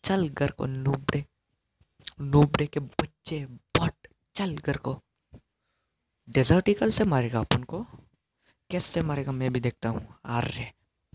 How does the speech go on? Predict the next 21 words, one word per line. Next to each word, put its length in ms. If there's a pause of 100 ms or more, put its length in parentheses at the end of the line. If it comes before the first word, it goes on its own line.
(420)
नूबड़े 300
के 120
बच्चे, 340 (220)
अरे 220
अब 200
दिखाता 280
हूँ 100
तुमको। 300 (3000)
लगता 280
है 60
ये, 180 (160)
अरे 160
आ 180
रहा, 200
आ 120
रहे, 260 (920)
आ 160
रहा 320
है 200
वो 140
तो, 240